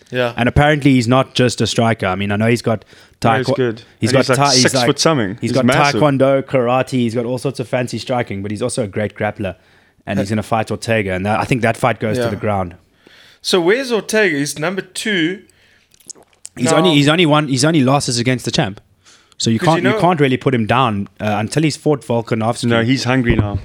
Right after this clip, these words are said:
Speaker 3: I've followed him on Instagram. He's seriously hungry to get back in
Speaker 1: So
Speaker 3: there.
Speaker 1: then
Speaker 2: Yeah.
Speaker 1: who's Yair Rodriguez gonna fight?
Speaker 2: I say give him Korean Zombie. But Korean Zombie's hands.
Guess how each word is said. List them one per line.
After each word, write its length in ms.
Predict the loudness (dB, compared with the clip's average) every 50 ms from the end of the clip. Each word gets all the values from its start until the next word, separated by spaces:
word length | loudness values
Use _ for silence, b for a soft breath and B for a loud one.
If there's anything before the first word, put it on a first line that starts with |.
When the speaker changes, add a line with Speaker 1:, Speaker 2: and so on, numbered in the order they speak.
| -10 -16 -14
Speaker 3:
I've 220 | -14 -12 -12 -10
followed 200 | -4 -2 -2 -2 -2
him 60 | -4
on 80 | -4
Instagram. 520 | -6 -6 -6 -6 -6 -4 -2 -2 -2 -2 -4
He's 220 | -2 -2 -2 -2
seriously 420 | -2 0 0 0 0 0 0 -2 0
hungry 240 | 0 -2 -2 -4
to 100 | -2 0 0
get 120 | 0 0 0
back 200 | 0 -2 0 0
in 80 | 0
Speaker 1:
So 80 | 2 2
Speaker 3:
there. 80 | 2
Speaker 1:
then 160 | 2 2 2 2
Speaker 2:
Yeah. 240 | 2 2 2 2
Speaker 1:
who's 160 | 0 -2 -4 -2
Yair 420 | 0 0 2 2 2 2 2 2
Rodriguez 560 | 0 -2 -2 -2 -2 -2 0 0 0 0 0
gonna 220 | -4 -4 -4 -6 -8
fight? 420 | -8 -10 -12 -12 -14 -18 -20 -20 _ _ _ _ _ _ _ _ _ _ _ _ _ _ _ _ _ _ _ _ 0
Speaker 2:
I 140 | 0 2 2
say 200 | 2 2 2 0
give 220 | 2 0 0 2
him 160 | 2 0 0
Korean 340 | 0 2 2 2 2 2 2
Zombie. 380 | 2 0 0 0 -2 -4 -6 -8 -14 _ _ _ _ -4
But 160 | -4 -4 -2
Korean 340 | 0 2 4 4 4 4 4
Zombie's 420 | 4 2 2 4 4 2 2 2
hands. 280 | 2 0 0 0 -2 -2